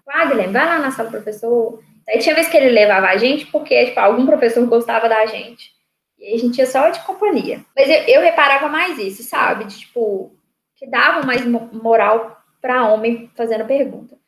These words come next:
E aí tinha umas meninas na minha sala que sempre perguntavam. E era nítido quando o professor achava que não era uma pergunta, tipo, inteligente.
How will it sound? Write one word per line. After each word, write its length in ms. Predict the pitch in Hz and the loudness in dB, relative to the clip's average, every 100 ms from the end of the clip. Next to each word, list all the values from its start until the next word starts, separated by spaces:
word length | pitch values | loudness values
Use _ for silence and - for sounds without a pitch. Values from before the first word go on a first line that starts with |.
| - | -12
E 80 | |
aí 100 | 349 | -8
tinha 140 | 311 440 | -4 -2
umas 140 | 370 | -2
meninas 380 | 285 220 208 214 | -2 -2 -2 -4
na 60 | 208 | -4
minha 180 | 202 | -4
sala 320 | 226 285 226 - | -2 0 0 0
que 120 | 311 | -4
sempre 380 | - 277 294 302 | -6 -4 -6 -2
perguntavam. 680 | 233 262 294 - - - - _ _ | 0 0 -2 -4 -6 -8 -20 _ _
E 460 | 320 320 220 - - - | -12 -8 -8 -8 -14 -2
era 240 | - 262 | 2 4
nítido 680 | 302 285 339 359 - 233 202 202 | 2 0 -4 -6 -8 -6 -4 -2
quando 160 | 233 | -2
o 40 | 226 | -2
professor 400 | 226 220 208 190 | -4 -4 -2 0
achava 540 | 214 - 240 233 208 | -2 -2 0 0 -2
que 140 | - | -6
não 140 | 302 294 | -4 0
era 160 | 247 | 0
uma 120 | 269 254 | 0 0
pergunta, 880 | 262 247 233 233 233 233 214 202 - - | 0 0 -2 -4 -2 0 2 0 -4 -20
tipo, 220 | - 247 | -14 -8
inteligente. 880 | 233 226 233 226 208 202 - _ | -4 -2 -4 -6 -10 -12 -18 _